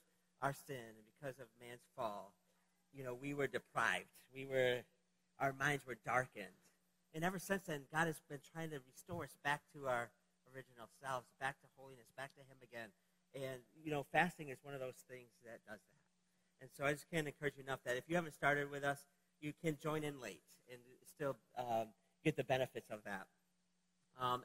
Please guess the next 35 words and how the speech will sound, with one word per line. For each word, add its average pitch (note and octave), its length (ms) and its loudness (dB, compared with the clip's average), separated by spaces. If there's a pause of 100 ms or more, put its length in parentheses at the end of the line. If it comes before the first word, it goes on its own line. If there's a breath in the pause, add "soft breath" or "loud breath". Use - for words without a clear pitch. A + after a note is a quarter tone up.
(120)
but D#3 100 6
I E3+ 40 8
wanna F#3 160 4
get D3+ 200 2
into - 180 -14
this B2 180 -18
word. C3 260 2 (460)
Uh, C3 60 -8
I A#2+ 160 0
believe B2+ 240 -8
this B2 160 -16
is B2+ 140 -18
a, A#2 280 -14
is A2+ 80 -10 (280)
a, B2 200 -6
a, A#2+ 360 -8
a - 80 -12
word C#3 160 6
from B2+ 140 -12
the A#2 60 -6
Lord A#2+ 340 -4
today. A#2 320 0 (760)
Um, D3 300 8
when E3+ 140 10
I G#3 120 12
was G3+ 140 8
about D#3+ 360 8
ten, E3 380 4
eleven, D3+ 440 4 (300)
twelve C#3+ 180 0
years C#3+ 160 -4
old, C#3 220 2
somewhere D#3 280 6
around C3 200 6
there, B2+ 260 4